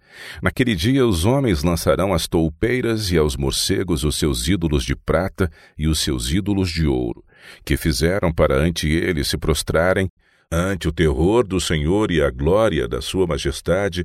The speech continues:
quando ele se levantar para espantar a terra. Dan era o quinto filho de Jacó,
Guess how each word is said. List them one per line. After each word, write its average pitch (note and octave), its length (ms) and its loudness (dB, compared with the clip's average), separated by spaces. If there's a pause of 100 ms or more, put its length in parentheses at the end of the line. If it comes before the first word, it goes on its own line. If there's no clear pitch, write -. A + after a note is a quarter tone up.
(420)
quando C#2 340 0
ele B1 140 -4
se - 140 -8
levantar B1+ 560 -4
para B1+ 200 -2
espantar C#2 720 -4
a B1+ 120 -6 (100)
terra. - 420 -10 (880)
Dan A#2+ 440 2
era B1 220 0
o C2 100 -2
quinto - 400 -4
filho C#3 460 -4
de G2 80 -4
Jacó, D#2 520 -2